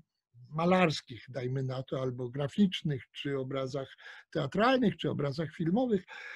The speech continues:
ale do tego przecież cała skomplikowana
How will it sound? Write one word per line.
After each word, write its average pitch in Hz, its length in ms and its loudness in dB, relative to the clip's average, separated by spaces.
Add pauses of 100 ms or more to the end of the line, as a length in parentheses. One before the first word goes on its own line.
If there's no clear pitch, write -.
(460)
ale 208 400 4
do 160 140 4
tego 160 320 2
przecież 160 560 -2 (420)
cała 156 680 0 (920)
skomplikowana 160 1200 0